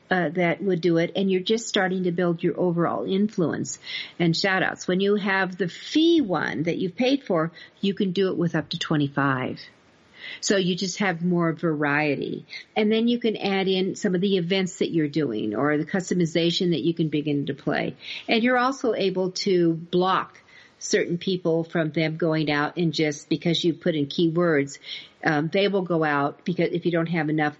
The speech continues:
they will add it in. So your little newsletter goes out. And then your marketing side is when you have it, you can, I would recommend that you carry it on your website. You have a subscription thing on your website that they can get their newsletter, which is separate from your blog.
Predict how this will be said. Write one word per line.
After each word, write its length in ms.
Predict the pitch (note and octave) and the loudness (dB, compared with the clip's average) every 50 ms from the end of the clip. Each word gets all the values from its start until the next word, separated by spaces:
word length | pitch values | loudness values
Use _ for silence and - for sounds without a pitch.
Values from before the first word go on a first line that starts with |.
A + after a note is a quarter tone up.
| _ | _
they 140 | - F3 D#3+ | 0 0 0
will 220 | C#3+ D3 C#3 - - | 2 0 -2 -2 -2
add 240 | D#3+ D#3+ D#3+ D#3 D3+ | -2 0 0 2 2
it 140 | D3+ C#3+ - - | 0 -2 -2 0
in. 400 | E3+ E3 D#3 C#3 - - - - - - - - - _ | 0 0 0 0 -2 -4 -6 -10 -14 -20 -20 -20 -20 _
So 460 | - - - F#3 D#3+ D#3 D3+ D#3 D#3+ - | -10 -4 0 2 2 2 2 2 0 -2
your 320 | F#3+ F3+ E3 D3+ D3 D3+ D#3 | -2 0 0 2 2 2 0
little 260 | D3 D#3 D3+ D#3 D3+ | 0 0 0 0 2
newsletter 440 | D#3+ F3 F3+ E3+ E3+ E3+ D3 C#3 C#3+ | 2 2 2 2 0 0 0 0 0
goes 240 | C#3+ D3 C#3+ C#3 D#3 | 0 -2 -2 0 -2
out. 240 | C3+ - - - - _ _ - - | -2 -2 -4 -8 -12 _ _ -6 -2
And 160 | D#3+ E3 E3 - | 0 0 2 2
then 340 | C#4+ D#4+ D#4+ C4 A3 G#3 G3 | 2 2 2 2 2 0 0
your 120 | F#3+ F#3 | 0 0
marketing 500 | G3+ B3 E4 A#4 C#5 - F4+ G3 E3 D#3+ | 0 0 0 0 0 0 0 0 0 -2
side 460 | - - D3 B2+ - - - - - - | -2 -2 -2 -2 -2 -2 -2 -2 -2 -2
is 380 | D4 - - - - D3 - - | -2 -2 -2 -2 -2 -4 -2 0
when 140 | E3 D#3+ | 0 2
you 100 | E3 E3+ | 2 2
have 320 | F3 F#3 A#3+ D4 E4 E4 - | 2 2 2 2 2 2 0
it, 300 | - - G#2+ - - - - - - - - - | 0 -2 -2 -4 -8 -16 -20 -20 -20 -20 -8 -2
you 120 | - F3 E3 | 0 0 2
can, 200 | G#3+ F#3 F3 E3+ - - - | 2 0 -2 -4 -8 -6 -2
I 120 | - F3 E3+ | 0 2 2
would 120 | F3+ F3+ | 2 2
recommend 440 | F#3 F3+ F3 G3+ F#3 F3+ E3 D#3+ F3 | 0 0 0 0 0 0 2 2 2
that 80 | D#3+ | 0
you 120 | A2+ D#3+ F3 | 0 -2 -4
carry 340 | - - F3+ E3+ E3+ F3 F3+ | -2 0 0 2 2 0 0
it 60 | E3+ | 0
on 140 | E3+ E3+ E3+ | 0 0 0
your 120 | D#3+ D3+ | 0 0
website. 580 | D#3 D#3 D#3 D#3+ - - G3+ F#3 G3+ C#4 - - | 0 0 -2 -2 -4 -4 -2 -2 -2 -2 -2 -2
You 100 | F#3 D#3+ | 0 0
have 160 | E3 D3 C#3+ | 0 0 0
a 60 | C#3+ | -2
subscription 600 | C#3+ - C#3+ C#3+ - - F3 D#3+ - - F3 E3+ | -2 -4 -4 -4 -2 -2 -2 -2 0 0 0 0
thing 200 | F3 E3+ D#3+ D#3+ | 0 0 0 0
on 100 | D#3+ D#3+ | 0 0
your 100 | D#3 D3+ | 0 0
website 500 | D3+ D#3 D3+ D3 - - F3 E3+ F3 F3 | 0 0 0 -2 -2 -2 0 0 0 -2
that 100 | - - | -4 -2
they 120 | E3+ D#3+ | -2 -2
can 120 | D#3+ F3+ E3 | 0 0 0
get 160 | D#3+ D#3+ D#3+ | 0 0 0
their 140 | E3+ E3 D3+ | 0 0 0
newsletter, 580 | D3+ D#3 D#3 E3 - E3+ D#3 D3 D#3 G3 B3 | 2 0 0 0 0 -2 0 0 0 0 0
which 220 | B3+ G3+ E3 - D3 | 0 0 -2 -2 -2
is 120 | C#3 C#3 | -4 -2
separate 320 | - D#3 C#3 C#3 D#3+ - - | -2 -2 -2 -2 -2 -4 -2
from 180 | D#3+ D3+ D#3 | -2 -2 -2
your 100 | D#3 D3 | -2 -2
blog. 360 | C#3+ D3 C#3 C#3+ C#3 E3 G#3+ | -2 0 0 0 0 -2 -4